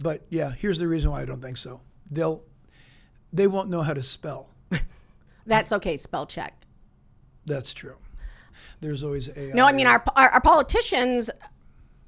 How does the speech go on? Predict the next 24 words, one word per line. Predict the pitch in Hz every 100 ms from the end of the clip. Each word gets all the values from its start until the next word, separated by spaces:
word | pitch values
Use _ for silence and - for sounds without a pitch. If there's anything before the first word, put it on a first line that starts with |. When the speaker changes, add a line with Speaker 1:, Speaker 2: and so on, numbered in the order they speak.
| -
Speaker 2:
so | - 269
far | 311 226
are | 180
okay | 180 262 294
with | 202 -
this | - - - - - - -
because | 233 226
Speaker 1:
Well, | 240
Speaker 2:
they | 381
haven't | 285 247 - -
really | 226 233 226
done | 226 247
anything, | 180 220
Speaker 1:
in | 208
Speaker 2:
have | 220 233
Speaker 1:
fact, |
Speaker 2:
they? | 254 302 480 - - -
Speaker 1:
I, | - 269
in, | 226
fa-, | 220 226
in | 220
fact, | - 180 -
I |
like, | 190 185